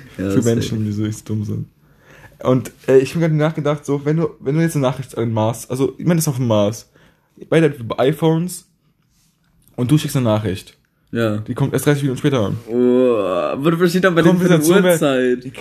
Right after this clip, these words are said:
Speaker 1: Ist dann diese eine Haken da
Speaker 2: Dann ist
Speaker 1: und
Speaker 2: eine
Speaker 1: wenn die,
Speaker 2: halbe Stunde.
Speaker 1: und dann in einer halben Stunde ist da so dieser Doppelhaken.
Speaker 2: Dann ist eine halbe Stunde. Also wirklich eine halbe Stunde erst. Eine halbe Stunde sieht, ist genau jetzt für dich.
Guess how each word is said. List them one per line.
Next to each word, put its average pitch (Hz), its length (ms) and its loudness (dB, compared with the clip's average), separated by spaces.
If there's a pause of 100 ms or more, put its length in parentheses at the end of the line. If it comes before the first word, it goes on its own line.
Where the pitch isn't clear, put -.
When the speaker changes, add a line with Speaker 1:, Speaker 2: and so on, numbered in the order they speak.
(140)
Speaker 1:
Ist 160 140 0
dann 196 120 4
diese 175 220 2
eine 160 320 2
Haken 160 420 0
da 185 380 2
Speaker 2:
Dann 165 100 0
ist 156 60 -2
Speaker 1:
und 156 80 2
Speaker 2:
eine 180 80 6
Speaker 1:
wenn 170 60 4
die, 175 100 4
Speaker 2:
halbe 143 100 4
Stunde. 156 160 4
Speaker 1:
und 165 80 2
dann 170 180 4
in 165 140 0
einer 156 100 2
halben 170 280 2
Stunde 165 260 0
ist 143 140 0
da 151 40 2
so 147 120 0
dieser 135 240 0
Doppelhaken. 156 760 0
Speaker 2:
Dann 156 100 0
ist 156 120 -2
eine 160 80 2
halbe 143 100 0
Stunde. 131 400 -2
Also 127 180 -4
wirklich 147 260 -6
eine 139 80 0
halbe 131 120 0
Stunde 131 300 0
erst. 98 380 -2
Eine - 120 -8
halbe 156 180 2
Stunde 156 200 2
sieht, 139 160 -2
ist - 260 -8
genau 147 200 2
jetzt 139 260 2
für 123 60 -10
dich. 117 280 -4